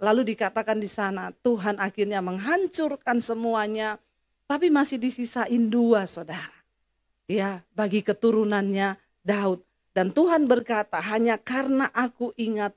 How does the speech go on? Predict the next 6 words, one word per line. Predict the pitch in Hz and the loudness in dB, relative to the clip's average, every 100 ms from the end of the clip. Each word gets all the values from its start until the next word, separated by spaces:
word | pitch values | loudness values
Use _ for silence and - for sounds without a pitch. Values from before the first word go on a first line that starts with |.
| _ _ | _ _
Daud, | - 185 185 196 - _ _ _ | -4 -4 -2 -4 -6 _ _ _
ayahmu | 185 185 190 - 190 180 - _ _ - | -4 -2 -4 -6 -12 -18 -18 _ _ -6
yang | 185 175 | -6 -4
tulus | 190 180 175 - | -4 -2 -4 -4
hati." | 147 156 _ _ _ _ _ _ _ - | -8 -12 _ _ _ _ _ _ _ 0
Saudara, | - 311 220 185 180 165 | 4 4 4 -2 -6 -12